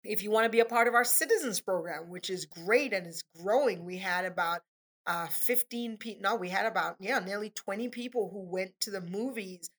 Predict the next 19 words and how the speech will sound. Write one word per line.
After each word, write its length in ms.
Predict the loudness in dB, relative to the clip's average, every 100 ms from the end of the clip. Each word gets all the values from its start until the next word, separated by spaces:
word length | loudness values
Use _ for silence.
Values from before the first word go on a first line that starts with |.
| _ _
last 520 | -2 0 0 -2 -4 -4
week. 380 | -6 -6 -2
And, 200 | -2 -2
um, 280 | -4 -6 -8 -6
uh, 140 | -4
let 180 | -4 -6
me 100 | -8
just 220 | -8 -8
do 120 | -6
a 60 | -8
quick 300 | -4 -4 -2
shout 340 | 0 4 4
out 220 | 4 0 -4
on, 340 | -6 -6 -6 -6
uh, 220 | -6 -6
one 320 | -8 -8 -4 -2
of 120 | 0
our 340 | 0 0 -2 0
buddies 500 | 2 2 -2 -8 -10